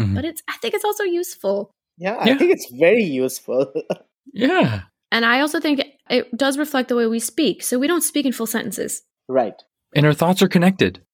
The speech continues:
Speaker 2: Our thoughts are connected, you know, so sometimes it, it can be useful when you're representing dialogue,
Speaker 1: Yeah.
Speaker 2: especially, or even if you're writing prose as a kind of more train of thought.
Speaker 1: Right.
Speaker 2: It can really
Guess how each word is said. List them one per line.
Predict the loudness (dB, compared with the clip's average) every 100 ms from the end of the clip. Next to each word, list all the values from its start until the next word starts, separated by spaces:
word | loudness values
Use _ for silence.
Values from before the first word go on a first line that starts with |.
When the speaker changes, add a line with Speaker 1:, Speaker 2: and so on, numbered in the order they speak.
| _ _
Speaker 2:
Our | -4
thoughts | 2 0 2
are | -2
connected, | 0 0 0 0 -4 -4 -4
you |
know, | -6
so | -4 -2
sometimes | -2 0 0 2
it, | 0 -2
it | -6
can | -2
be | 2
useful | 2 2 0 0
when | 0
you're | -2 -2 2
representing | 2 2 0 -2 -2
dialogue, | 2 2 2 0 0 -4 -6
Speaker 1:
Yeah. | -8
Speaker 2:
especially, | 0 2 2 2 2 0 -6
or | 0 2 2
even | 2 2 0 -4
if | -6
you're | -4 -2
writing | 0 0 0 -6
prose | -4 0 0 0 -4 -6
as | -4 -2
a | -4
kind | -6 -8
of |
more | -6 -8
train | -6 -6 -6
of |
thought. | -4 -2 -2 -6 _
Speaker 1:
Right. | 2 2
Speaker 2:
It | 2
can | 2 4 2 2
really | 2 2 0